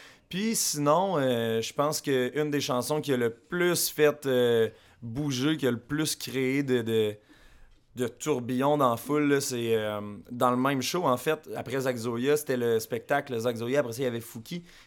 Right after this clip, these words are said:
après, il y avait Loud. Puis je pense que Loud, avec, euh, cinquante-six K, euh, qui a, qui a été une chanson super populaire pendant si longtemps, fait que tout le monde la connaissait. Fait que ça, dans la foule, c'était vraiment le fun de le vivre, là, ce, ce,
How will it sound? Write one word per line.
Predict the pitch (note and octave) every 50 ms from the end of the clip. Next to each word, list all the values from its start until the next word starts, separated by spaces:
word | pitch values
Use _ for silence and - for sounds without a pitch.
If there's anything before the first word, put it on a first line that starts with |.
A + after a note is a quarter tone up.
| _ -
après, | A#2 G#2+ B2+
il | C#3
y | C3+
avait | B2+ B2 A#2+
Loud. | A#2+ B2 C3 D3 F#3 F3 C#3 A2+ - - _ _ _ _ _ _ _ _ _ _ _ _ _ _ _ _ _ _ - _ _ -
Puis | - A2+
je | -
pense | - C3 C3 B2
que | - C3+
Loud, | A#2 A2+ A#2 B2 C3 C3+ C3
avec, | A#2+ A2+ G#2+ A2+ A2+ - -
euh, | A#2 A2+
cinquante-six | A2+ - - B2 A#2 A#2 B2 B2 A#2+ - - - B2
K, | - - C#3+ C3+ C#3 C#3+ C#3 - _ - - _ _ _ _ _ _ -
euh, | A2+ A2 G#2+ G#2+ G#2+ G#2+ G#2+ G#2 G2+
qui | - - - B2+
a, | A2+ A2 G#2+ G#2 F#2+ E2 _ _ _ _
qui | - - B2+
a | A2
été | G#2 F#2+ - B2
une | A2+
chanson | A2 A2 A#2 G2+ G#2+ - A#2+ A#2
super | - - - - - E3+ E3+ E3+ E3 D#3 D3 - D3 C#3+ C#3 A2+
populaire | C3 B2 G2+ - B2+ B2+ C3+ C#3 B2+
pendant | C3 B2 A#2 A#2+ A#2+
si | A#2 - C3
longtemps, | B2+ A#2+ A#2 A#2+ C#3+ C3+
fait | C3+ A#2+ -
que | - - - _ _ -
tout | D3 C#3+
le | B2+
monde | C3 B2+ C3+ C#3
la | C3 A#2+
connaissait. | - - A#2 A#2 A2+ G#2+ G#2 - - C#3 D3 F3 - - - - _
Fait | - - A#2+
que | -
ça, | - - D3 C#3+
dans | B2+ C3+ C3 C#3
la | C3+ B2+ A#2+ A2
foule, | - - - D3 D3+ D#3 D#3 D3+ C#3 - - _ _ _ _ _ _
c'était | - - - B2 A2+
vraiment | G#2+ G#2+ B2 B2 A#2 B2+ B2+ B2+ B2 A#2
le | A2+
fun | - - B2+ A#2+ A#2
de | A2+ A2 A2
le | G2+ G2
vivre, | G2 G2 G2 A2 A2+ A2 G2+ G2 F#2+ F#2+ G2
là, | G2 G2
ce, | G2 - - G2+ G2 G2 F#2+
ce, | F#2 -